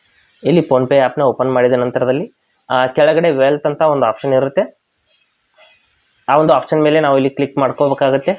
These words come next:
ವೆಲ್ತ್ ಮೇಲೆ ಕ್ಲಿಕ್ ಮಾಡಿದ ನಂತರದಲ್ಲಿ ಇಲ್ಲಿ ಸ್ವಲ್ಪ ಕೆಳಗಡೆ ಸ್ಕ್ರೋಲ್ ಡೌನ್ ಮಾಡಿಬಿಟ್ಟು ಇಲ್ಲಿ ಗೋಲ್ಡ್ ಅಂತ ಒಂದು ಆಪ್ಷನ್ ಬರುತ್ತೆ. ಇಲ್ಲಿ ಮ್ಯೂಚುವಲ್ ಫಂಡ್ ಕ್ಯಾಟಗರೀಸ್ ಅಂತ ಏನಿದೆ, ಇಲ್ಲಿ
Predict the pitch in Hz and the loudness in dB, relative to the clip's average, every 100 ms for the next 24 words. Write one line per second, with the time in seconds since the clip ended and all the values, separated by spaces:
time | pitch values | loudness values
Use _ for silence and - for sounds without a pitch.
0 | - _ _ _ - _ _ - - - | -8 _ _ _ -20 _ _ -20 -20 -20
1 | _ _ _ _ _ - - - - - | _ _ _ _ _ -20 -20 -20 -20 -20
2 | - - - - - - - 131 147 165 | -20 -20 -20 -20 -20 -16 0 2 4 4
3 | 160 160 160 156 156 147 156 147 143 151 | 4 4 2 0 0 2 2 0 0 0
4 | 147 180 277 _ _ - - 170 175 170 | 0 -2 -8 _ _ -20 -6 -4 0 2
5 | 190 - 156 160 170 165 160 156 151 151 | 0 0 2 2 0 0 0 2 2 0
6 | 143 139 139 208 285 _ _ _ _ _ | -2 -4 -4 -8 -10 _ _ _ _ _
7 | _ _ _ _ _ _ _ _ _ _ | _ _ _ _ _ _ _ _ _ _
8 | - 180 170 143 180 175 156 185 165 127 | -4 0 2 4 4 4 2 2 2 0
9 | - 139 131 - 147 147 139 135 165 160 | -2 -4 -4 -2 -4 -2 -4 -2 -2 -2
10 | - 147 151 147 131 127 139 143 139 135 | 0 0 -2 -2 -4 -2 0 0 -2 -4
11 | 143 143 131 131 156 240 _ _ _ _ | 0 0 0 -2 -4 -6 _ _ _ _
12 | _ _ _ _ _ _ _ _ _ - | _ _ _ _ _ _ _ _ _ -6
13 | 151 214 | -4 -4